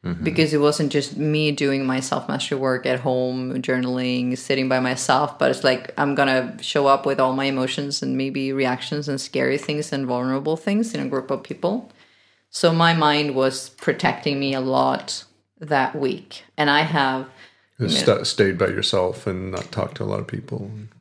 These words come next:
Speaker 2: Yeah, well, both. <laughs> Feeling that narrative in the mind, feeling, you know, we're work-, walking around on the grounds, we're doing little ceremonies and rituals, sitting in groups in the,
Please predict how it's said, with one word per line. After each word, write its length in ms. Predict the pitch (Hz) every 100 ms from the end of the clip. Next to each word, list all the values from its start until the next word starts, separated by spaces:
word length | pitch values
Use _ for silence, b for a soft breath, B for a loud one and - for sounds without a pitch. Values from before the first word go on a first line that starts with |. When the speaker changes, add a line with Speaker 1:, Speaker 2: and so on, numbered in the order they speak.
| _
Speaker 2:
Yeah, 800 | - 214 190 190 202 220 262 247
well, 580 | 208 202 208 202 - - _ - 196 B B -
both. 720 | 214 202 208 170 - - - -
<laughs> 640 | 196 208 - 180 202 226 B B
Feeling 560 | - - 214 226 196 170
that 420 | 156 151 151 -
narrative 500 | - 170 165 156 156
in 120 | 151 151
the 80 |
mind, 580 | 151 160 165 160 156 156
feeling, 560 | - 165 165 156 151 156 B B B
you 80 | -
know, 120 | 147
we're 160 | 147 147
work-, 400 | 147 165 165 -
walking 380 | 160 156 160 165
around 340 | 147 147 151
on 80 | 147
the 60 | 147
grounds, 440 | 143 143 151 147
we're 100 | 151
doing 280 | 143 156 156
little 220 | 143 135
ceremonies 680 | 135 - 147 151 151 151 147
and 140 | 139
rituals, 480 | 139 147 - 151 147
sitting 280 | - 156 156
in 140 | 147
groups 500 | 139 143 147 143 -
in 140 | 151
the, 80 | 143